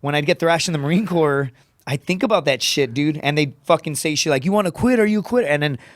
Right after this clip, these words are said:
boom, I think about my childhood right now. Like, I fuck-, I literally lived with, like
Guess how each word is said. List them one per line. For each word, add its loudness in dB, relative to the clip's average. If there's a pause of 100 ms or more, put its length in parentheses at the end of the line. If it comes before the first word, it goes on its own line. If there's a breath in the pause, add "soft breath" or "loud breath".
(200 loud breath)
boom, 2
I 2
think -2
about 2
my 0
childhood 0
right 2
now. -2
Like, -2
I 2
fuck-, -2
I 4
literally 2
lived 0
with, -4
like -4